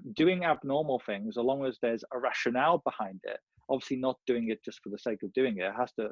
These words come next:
there has to be a reason for it. I think that's one of the key ways you can, you can succeed. And also it's less competitive, uh, because people are naturally focused on their comfort zone. It's also less competitive as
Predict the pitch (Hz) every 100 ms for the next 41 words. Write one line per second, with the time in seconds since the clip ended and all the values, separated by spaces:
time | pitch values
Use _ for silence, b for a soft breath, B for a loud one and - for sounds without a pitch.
0 | - 120 131 - 107 104 131 - 101 -
1 | - - _ b b b b - 120 156
2 | 131 135 - 120 113 - - 135 113 110
3 | 107 98 104 - 104 98 98 - 113 117
4 | - 101 123 107 95 123 135 151 - 110
5 | - 139 139 - 113 - _ - 131 -
6 | 113 98 - _ b b b - 110 104
7 | - 139 - 139 - 110 131 120 - 107
8 | 104 - _ _ - 123 104 - 113 104
9 | 98 - 120 104 - 98 101 - 107 104
10 | 101 101 - 107 120 - - 92